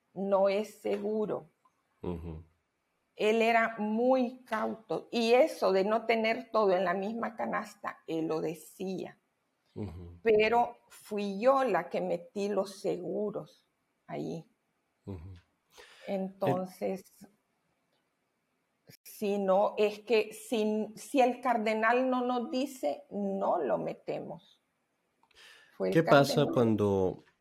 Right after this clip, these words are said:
Speaker 2: en el, usted invierte, pues, primero invirtió la parte que nos dijo, los trescientos mil dólares, eh, o, bueno, ya había invertido creo que todo. En el dos mil quince, cuando usted trata de,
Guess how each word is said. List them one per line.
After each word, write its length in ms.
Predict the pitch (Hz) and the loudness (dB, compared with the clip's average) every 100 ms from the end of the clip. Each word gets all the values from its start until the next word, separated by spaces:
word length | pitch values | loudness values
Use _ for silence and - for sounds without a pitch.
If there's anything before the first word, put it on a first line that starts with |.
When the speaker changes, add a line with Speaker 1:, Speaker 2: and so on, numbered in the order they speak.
| - | -4
Speaker 2:
en 180 | 113 113 | 2 4
el, 340 | 110 107 - 120 | 4 2 0 -8
usted 220 | - 143 | 2 8
invierte, 380 | 160 143 139 139 | 10 8 6 2
pues, 460 | 131 131 - - _ - | 2 2 -4 -14 _ 0
primero 220 | 110 131 | 6 8
invirtió 420 | 151 117 110 120 120 | 8 6 4 4 4
la 160 | 110 | 6
parte 240 | 110 110 107 | 4 2 2
que 80 | |
nos 160 | 101 95 | 2 2
dijo, 240 | 95 107 | 0 -2
los 160 | 104 98 | -4 -4
trescientos 380 | - 101 90 98 | -8 -6 -4 -2
mil 160 | 101 | 0
dólares, 480 | 95 95 98 101 - - | 0 0 -2 -4 -10 -6
eh, 80 | 92 | -4
o, 140 | 87 | -4
bueno, 320 | 85 92 113 | -2 0 2
ya 100 | 104 | 4
había 80 | 107 | 4
invertido 420 | 110 92 101 95 | 4 2 2 0
creo 140 | - 92 | 0 -2
que 80 | 95 | 0
todo. 340 | 92 95 90 _ _ _ _ _ _ _ _ - | 2 2 -2 _ _ _ _ _ _ _ _ 4
En 100 | 120 | 6
el 100 | 113 | 6
dos 140 | 117 | 4
mil 160 | 147 143 | 4 6
quince, 580 | 160 135 107 101 113 _ _ _ - | 6 6 6 2 0 _ _ _ -2
cuando 260 | 107 104 | 2 2
usted 220 | 104 117 | 2 0
trata 380 | 110 117 110 120 | 4 2 4 4
de, 500 | 104 95 90 87 - | 6 6 4 2 -4